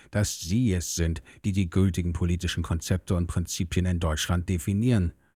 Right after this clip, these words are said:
Dabei fällt es ihnen nicht einmal mehr auf, wenn sie sich und ihre Parteipolitik regelmäßig über das Votum und den Willen des deutschen Volkes stellen. Indem sie die Wähler in inakzeptable und akzeptable einteilen.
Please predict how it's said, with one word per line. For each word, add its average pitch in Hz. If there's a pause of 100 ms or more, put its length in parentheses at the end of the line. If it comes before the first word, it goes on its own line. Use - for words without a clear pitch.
(200)
Dabei 120
fällt 127
es 117
ihnen 123
nicht -
einmal 123
mehr 131
auf, 135 (320)
wenn 113
sie 98
sich 117
und 98
ihre 101
Parteipolitik 95 (120)
regelmäßig 98
über 90
das 87
Votum 110
und 87
den 85
Willen 92
des 107
deutschen 82
Volkes 120
stellen. - (640)
Indem 147
sie 123
die 107
Wähler 110
in 95
inakzeptable 101
und 127
akzeptable 131
einteilen. 92